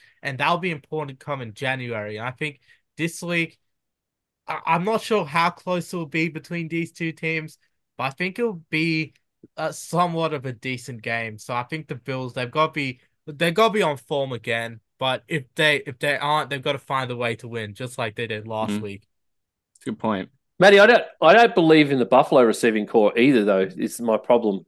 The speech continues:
Speaker 3: with this game. Um, you don't know what Belichick's gonna do and the, and the way that they have been playing,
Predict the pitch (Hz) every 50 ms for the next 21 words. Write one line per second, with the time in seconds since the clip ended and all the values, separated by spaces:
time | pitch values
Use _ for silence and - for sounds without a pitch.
0 | _ - 113 101 107 98 - - 120 110 107 104 101 101 - - _ - 117 110
1 | 107 104 101 101 101 - _ _ _ _ _ _ _ _ _ - 113 113 143 165
2 | 156 135 120 117 117 - 131 123 117 104 - 131 110 - - 113 104 104 95 104
3 | 101 98 101 98 95 104 101 - 110 104 110 107 113 110 107 101 90 90 110 107
4 | 95 104 101 92 - 113 107 101 101 98 98